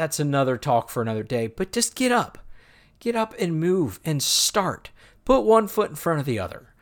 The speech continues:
That's all you really have to do. And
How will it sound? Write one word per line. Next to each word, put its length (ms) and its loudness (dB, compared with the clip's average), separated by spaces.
That's 180 -4
all 200 2
you 140 2
really 240 -2
have 280 -10
to 60 -16
do. 440 2
And 240 -2